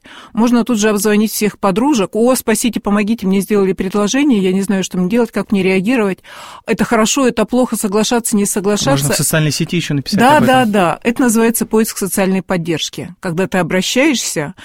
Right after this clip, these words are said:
Speaker 1: к чужому опыту, к чу-, и просто вот это вот, э, «Я не знаю, что мне делать, помогите». А, может быть, отрицание такое: «Ой, нет,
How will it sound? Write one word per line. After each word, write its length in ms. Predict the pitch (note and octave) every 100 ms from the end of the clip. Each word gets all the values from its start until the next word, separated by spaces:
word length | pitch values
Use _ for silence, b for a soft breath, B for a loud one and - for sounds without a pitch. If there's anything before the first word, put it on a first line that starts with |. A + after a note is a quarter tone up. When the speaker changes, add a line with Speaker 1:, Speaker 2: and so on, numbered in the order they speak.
| B B
Speaker 1:
к 60 |
чужому 460 | - G3+ A#3+ D#4 A#3
опыту, 460 | A3 A3+ G#3 G#3+
к 40 | G3
чу-, 200 | - G3+
и 160 | -
просто 400 | G3 A3 G3+ -
вот 160 | D#3 E3
это 180 | E3+ D#3
вот, 240 | D#3+ -
э, 220 | E3+ E3+
«Я 180 | F3 F#3
не 100 | F3+
знаю, 200 | F3+ F#3
что 160 | E3 F#3+
мне 120 | F3+
делать, 280 | G3 A3 -
помогите». 540 | E3+ E3 C#3+ B2 - - _ B B B B B B B -
А, 420 | F#3+ F#3 F3+ F3+
может 360 | - G#3 B3 A#3
быть, 340 | F3+ B3 - -
отрицание 800 | - - A3+ - E3+ C#3+ C#3+ C#3
такое: 500 | - E3 E3 D3+ - -
«Ой, 180 | - E3
нет, 420 | D#3+ C#3 _ -